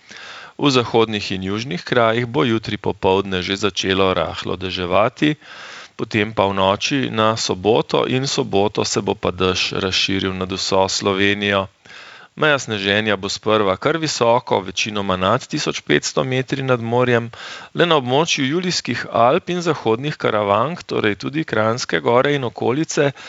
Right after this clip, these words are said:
bo pa lahko snežilo do dolin zaradi pač, um, intenzivnejših padavin, ki ohlajajo potem zrak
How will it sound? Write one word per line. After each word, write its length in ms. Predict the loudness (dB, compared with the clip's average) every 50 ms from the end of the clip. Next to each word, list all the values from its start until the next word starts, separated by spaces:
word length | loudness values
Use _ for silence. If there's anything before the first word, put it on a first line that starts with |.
| -14 -14 -14 -14 -14
bo 200 | -2 2 2 2 4
pa 200 | 4 4 4 4
lahko 480 | 4 2 0 -2 0 2 4 4 4
snežilo 680 | 2 -2 -4 -2 -2 0 0 0 0 2 4 2 2
do 160 | 2 2 0 2
dolin 460 | 2 2 2 4 2 2 2 0 -4
zaradi 480 | -4 -4 -2 -2 -4 -4 -4 -8 -10
pač, 420 | -6 -2 -2 -2 -2 -2 -4 -6 -6 -8 -12 -16 -14 -14 -14 -16 -18 -14 -4
um, 380 | 0 2 4 4 4 2 -2 -6 -16 -20 -20 -14 -8
intenzivnejših 880 | -6 -4 -4 -2 -2 -2 -2 0 0 0 2 2 2 2 2 2 0 0 0
padavin, 580 | 0 0 2 4 2 2 2 0 -2 -2 -4
ki 400 | -8 -10 -6 -2 0 0 0 0 0
ohlajajo 760 | -2 -4 -2 0 0 2 2 2 0 -2 -4 -4 -6 -6 -6
potem 460 | -8 -10 -10 -6 -6 -4 -4 -6 -6
zrak 560 | -4 -2 0 0 0 -2 -4 -8 -10 -12 -12